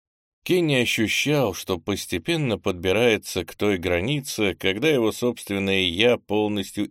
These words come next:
исчезнет. Слишком много чужого жизненного опыта он поглотил, слишком резкий скачок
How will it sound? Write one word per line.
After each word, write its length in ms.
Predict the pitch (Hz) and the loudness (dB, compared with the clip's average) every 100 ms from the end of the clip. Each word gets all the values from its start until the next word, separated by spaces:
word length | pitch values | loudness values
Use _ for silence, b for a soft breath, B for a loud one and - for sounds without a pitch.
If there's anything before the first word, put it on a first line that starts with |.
| 95 | -8
исчезнет. 840 | - - - 85 73 76 - - _ _ _ _ _ - | -10 -10 -8 -6 -8 -16 -20 -20 _ _ _ _ _ -14
Слишком 520 | - 135 123 - 101 | -4 -2 -2 -2 -2
много 380 | 95 104 104 92 | -2 -2 -2 -4
чужого 560 | - 90 87 98 90 | -4 -4 -2 0 0
жизненного 800 | 82 92 92 92 87 85 87 90 | -2 -2 -2 -4 -4 -2 0 0
опыта 320 | 90 90 85 87 | -2 -4 -4 -4
он 180 | 87 | -4
поглотил, 680 | 82 90 87 87 85 - 85 | -4 -4 -2 -4 -4 -8 -12
слишком 560 | - - 139 135 120 107 | -10 -2 -2 0 0 2
резкий 460 | 101 117 - 117 | 2 2 0 -2
скачок 580 | 113 - 101 104 113 107 | -2 0 0 0 0 -2